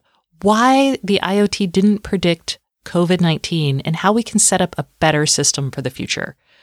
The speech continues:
We're gonna have Inder Singh, who is the C E O of Kinza, on. We're gonna have people from Electra Labs that does clinical validation for consumer wearables.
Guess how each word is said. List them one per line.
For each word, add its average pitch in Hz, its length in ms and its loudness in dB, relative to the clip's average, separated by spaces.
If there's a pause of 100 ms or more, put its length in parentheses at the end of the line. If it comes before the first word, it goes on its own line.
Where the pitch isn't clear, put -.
(120)
We're 185 80 2
gonna 196 140 4
have 165 220 2
Inder 151 280 0
Singh, 247 440 2 (100)
who 156 100 2
is 135 140 2
the 131 100 -4
C - 260 0
E 127 60 0
O - 40 -2
of - 100 -10
Kinza, 247 480 2
on. 233 340 2
We're 165 120 -2
gonna 160 100 0
have 135 160 -6
people 143 240 -6
from 127 180 -6
Electra 127 380 -4
Labs 240 640 0
that - 180 -6
does 117 240 -6
clinical 175 400 0
validation 143 600 0
for 117 320 -6 (220)
consumer 180 400 0
wearables. 247 600 0